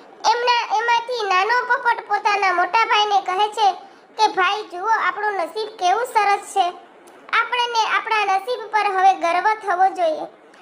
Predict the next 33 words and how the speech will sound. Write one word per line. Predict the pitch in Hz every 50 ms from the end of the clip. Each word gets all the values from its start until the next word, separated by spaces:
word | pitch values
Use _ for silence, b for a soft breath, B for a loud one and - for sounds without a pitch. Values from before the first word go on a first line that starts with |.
| B B B - 415
આપણને | 466 466 466 508 480 480 466 440 415 392
માગ્યા | 381 370 381 392 392 427 480 480 466 453 440
વગર | 453 453 453 427
પણ | 440 440 427 403 381
બધી | 381 370 - 440 494 480
જ | 415 427
વસ્તુઓ | 403 403 415 415 - - 403 392 381 359
મળે | 339 320 311 320 349 -
છે. | - - - - - - - - - B B B B B B -
કોઈ | - 480 480 494 494 453
મહેનત | 415 403 427 440 466 494 480 480 -
કરવાની | - 427 403 440 453 440 427 440 427 392 311
જરૂર | - 339 339 370 427 440 403 494 403 339
નથી | 330 330 - 339 320 302
અને | - - - 330 330 349 339 330
કોઈ | 330 - 392 427 427 466
કામ | 508 - - 392 381 403 427 427
કરવાની | 427 427 415 415 415 403 392 392 392 392
જરૂર | 320 339 339 311 311 370 392
નથી | 381 370 330 311 - 349 339
પડતી. | 302 320 302 - - - - - - - B B B B B B B B B
અને | 339 349 370 370
આ | - - 370 381 440 480 453
મહેલના | 453 453 480 453 427 427 415 403 392 381
બધા | 349 320 359 - 453 466 494 480 480
જ | 453 403
લોકો | 403 415 403 403 427
આપણને | 403 381 370 370 381 392 381 381 370 359 349
ખૂબ | 339 - 415 381 440
જ | 440 440 453 466 -
પ્રેમ | - 320 330 349 403 427
કરે | - - 381 311 202 196
છે, | - - 330